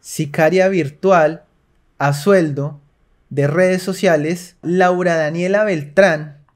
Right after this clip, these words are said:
conocida como Lalis, trabajando para entidades del gobierno nacional. Es decir, ahora a esta chica le estamos pagando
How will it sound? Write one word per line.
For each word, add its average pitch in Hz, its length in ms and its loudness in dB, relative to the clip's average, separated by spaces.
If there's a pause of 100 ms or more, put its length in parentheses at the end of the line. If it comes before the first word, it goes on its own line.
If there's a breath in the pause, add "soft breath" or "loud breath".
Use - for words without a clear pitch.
(140)
conocida 175 720 -2
como 175 320 -2
Lalis, 170 680 0 (420)
trabajando 175 920 0
para 190 520 0
entidades 202 1120 0
del 190 180 0
gobierno 165 500 0
nacional. 139 760 -4 (440)
Es 170 180 0
decir, 208 500 -2
ahora 175 680 2 (320)
a 139 100 -4
esta 143 260 -4
chica 175 600 -6 (180)
le 156 160 -4
estamos 160 680 -4
pagando 139 800 -2